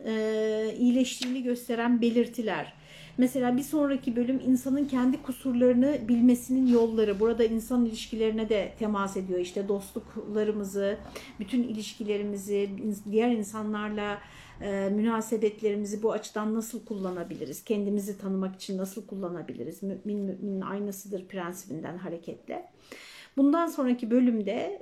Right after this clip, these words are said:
ruhun ahlaki hastalıklarını iyileştirme yolu bedensel tutkuları yok etmektir, e, dedi. E, tutkular üzerine konuştu, e, arkadaşlar. E,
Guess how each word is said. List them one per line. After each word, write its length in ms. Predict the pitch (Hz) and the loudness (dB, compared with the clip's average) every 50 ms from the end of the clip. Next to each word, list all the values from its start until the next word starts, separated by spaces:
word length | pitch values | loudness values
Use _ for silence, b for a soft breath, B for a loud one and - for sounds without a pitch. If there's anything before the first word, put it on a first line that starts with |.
| - 220 | -2 2
ruhun 340 | 247 254 247 254 311 302 | 2 2 4 2 0 0
ahlaki 640 | 262 - 254 233 220 247 247 247 247 247 - 285 285 | 0 -2 -2 -2 0 0 2 2 0 0 0 -2 0
hastalıklarını 720 | 247 254 240 240 - 247 226 233 233 - - 226 220 247 277 | 0 -2 -4 -2 -2 -4 -4 -4 -6 -4 -4 0 0 0 0
iyileştirme 760 | - 247 247 240 233 240 233 - - - 247 226 233 247 269 269 | 2 2 2 2 2 2 0 0 -2 -4 0 2 4 4 4 4
yolu 420 | 240 226 226 226 277 330 349 339 | 4 2 2 0 -2 -2 0 2
bedensel 600 | - 220 208 220 233 240 240 240 - 285 285 262 277 | 2 2 2 2 2 2 0 0 0 -4 -6 -6 -6
tutkuları 500 | - 240 - - - 226 214 220 220 269 | -8 -10 -8 -6 -4 -2 0 0 2 2
yok 260 | 262 262 269 269 - | 0 0 0 0 0
etmektir, 800 | 277 254 - - 214 196 190 190 - 180 180 - - - - - - | -2 -2 0 -2 -2 -2 -4 -6 -10 -12 -12 -12 -12 -16 -16 -10 -6
e, 100 | - 202 180 170 170 160 165 175 170 190 | -4 -2 -2 -2 -2 -2 -4 -4 0 2
dedi. 420 | 208 208 196 208 202 220 262 - - - - | 2 2 4 2 2 0 0 -4 -8 -10 -4
E, 240 | - 202 196 190 | 0 0 0 0
tutkular 480 | 190 233 - - - 240 233 247 262 262 | -2 -6 -8 -4 0 2 2 4 2 2
üzerine 460 | - 226 202 214 202 190 190 185 185 | -2 -2 -2 -2 -2 0 -2 -4 -6
konuştu, 600 | - 190 180 175 180 - - - _ - 202 - B B B B B B B B B B - | -6 -8 -8 -8 -10 -12 -16 -16 _ -8 -8 -8 B B B B B B B B B B -2
e, 260 | 202 190 180 175 - | -2 0 0 0 -2
arkadaşlar. 840 | - 196 202 202 - 190 180 180 185 - - 123 - - - - - - | -4 -4 -6 -4 -4 -6 -6 -6 -6 -8 -8 -10 -10 -10 -12 -16 -8 -4
E, 500 | 214 202 196 202 196 190 190 190 190 | -2 0 0 2 2 2 2 2 0